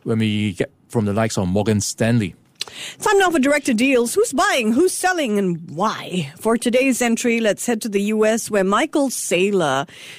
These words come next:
Speaker 2: co-founder, executive chairman of MicroStrategy. Saylor's been selling stock for the first time in a dozen years. What is likely behind Saylor's decision to cash out part of his stake?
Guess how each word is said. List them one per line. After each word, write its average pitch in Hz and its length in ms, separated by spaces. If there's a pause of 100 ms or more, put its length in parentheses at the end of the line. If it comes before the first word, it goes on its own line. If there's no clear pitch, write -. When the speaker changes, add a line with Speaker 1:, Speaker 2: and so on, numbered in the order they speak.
(140)
Speaker 2:
co-founder, 240 440
executive 208 540
chairman 190 420
of 156 60
MicroStrategy. 185 1040
Saylor's 247 440
been 269 200
selling 226 340
stock - 280
for 202 100
the 190 80
first 196 320
time 185 240
in 170 60
a 156 80
dozen 175 340
years. 147 420 (380)
What 233 260
is 381 160
likely 254 380
behind 214 680
Saylor's 202 460
decision 180 560
to 165 440
cash 208 380
out 220 340
part 180 160
of - 100
his 156 120
stake? - 360